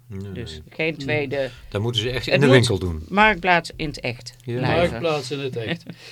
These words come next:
Speaker 2: <laughs>
Speaker 3: Is, worden er al, eh, dingen aangeboden, mooie dingen?
Speaker 2: Ja, hele
Speaker 3: Kun je wat
Speaker 2: bijzondere
Speaker 3: voorbeelden
Speaker 2: dingen.
Speaker 3: noemen?
Speaker 2: Ja. We hebben een, eh,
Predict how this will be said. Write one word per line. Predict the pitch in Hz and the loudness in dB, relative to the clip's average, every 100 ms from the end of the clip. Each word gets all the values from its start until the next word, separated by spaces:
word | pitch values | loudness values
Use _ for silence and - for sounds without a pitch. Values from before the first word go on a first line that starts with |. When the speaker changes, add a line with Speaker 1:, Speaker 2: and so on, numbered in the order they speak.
| - | -20
Speaker 2:
<laughs> | - 165 | -16 -12
Speaker 3:
Is, | 185 180 - | -4 -4 -4
worden | 180 202 190 170 | 2 4 4 2
er | 170 | 2
al, | 165 156 151 | 4 4 4
eh, | 143 | 2
dingen | 151 135 131 | 2 2 2
aangeboden, | 127 120 120 131 131 151 | 2 0 2 2 2 2
mooie | 147 139 131 | 4 4 4
dingen? | 139 156 196 | 2 0 -2
Speaker 2:
Ja, | 143 139 - _ | -8 -14 -16 _
hele | 143 170 214 214 190 170 | -6 0 2 2 0 2
Speaker 3:
Kun | 156 | 6
je | 156 | 6
wat | |
Speaker 2:
bijzondere | 147 147 170 | 6 4 4
Speaker 3:
voorbeelden | 160 131 123 117 | 6 6 4 4
Speaker 2:
dingen. | 113 123 | 0 0
Speaker 3:
noemen? | 165 | 0
Speaker 2:
Ja. | 156 - - _ - - - - | -4 -8 -12 _ -20 -20 -18 -4
We | |
hebben | 170 180 156 147 | 4 4 4 -2
een, | 135 127 | -2 -4
eh, | 123 113 107 | -4 -4 -6